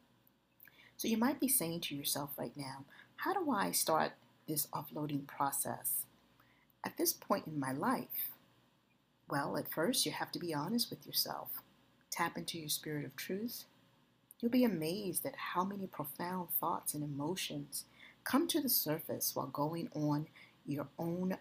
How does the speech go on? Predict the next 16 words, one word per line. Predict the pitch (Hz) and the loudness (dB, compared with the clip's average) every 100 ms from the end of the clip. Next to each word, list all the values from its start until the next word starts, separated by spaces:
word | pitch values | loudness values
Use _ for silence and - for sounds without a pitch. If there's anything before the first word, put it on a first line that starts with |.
| - | -2
emotional | 147 147 151 156 - 165 151 147 147 147 - - | -2 0 0 0 -2 -2 0 0 0 -2 -6 -10
roller | 160 143 143 | -4 -2 -2
coaster | 135 - - - - | -2 -8 -4 -2 -2
ride. | 90 - - - - - - - _ _ _ _ _ _ _ - - - - | -8 -10 -10 -10 -12 -14 -14 -20 _ _ _ _ _ _ _ -20 -20 -20 0
I | 196 | 4
realized | 269 202 156 151 143 143 - | 6 6 6 2 0 -2 0
that | 147 - - _ _ | 0 0 -8 _ _
the | - | -4
major | 151 156 165 | -2 -2 -2
role | 151 147 156 165 147 - - | -4 2 2 4 2 -2 -6
I | 156 | -4
played | 165 - 175 170 165 | -4 -4 -2 -2 -2
in | 139 143 | -2 2
lugging | 147 147 147 139 - | 2 0 -2 -4 -2
unnecessary | 147 156 160 - - 156 156 151 | -2 -2 -4 -6 -6 -4 -6 -4
guilt | 156 165 233 - | -2 -2 -2 -8